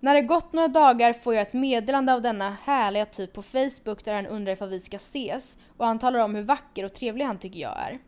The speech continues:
Jag böj-, avböjer vänligt då jag har pratat med honom flera gånger och jag inte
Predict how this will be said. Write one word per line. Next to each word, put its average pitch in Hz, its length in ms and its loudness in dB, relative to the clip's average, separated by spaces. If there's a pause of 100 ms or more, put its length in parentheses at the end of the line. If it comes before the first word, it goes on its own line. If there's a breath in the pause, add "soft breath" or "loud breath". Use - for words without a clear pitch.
(680 soft breath)
Jag 240 240 2
böj-, 269 300 -2 (100)
avböjer 277 600 4
vänligt 202 840 -2
då 233 160 -6
jag 220 60 2
har 208 60 2
pratat 233 380 -2
med 240 120 -2
honom 214 260 -4
flera 202 200 -4
gånger 196 380 -4
och 175 80 -4
jag 196 160 0
inte 185 180 -10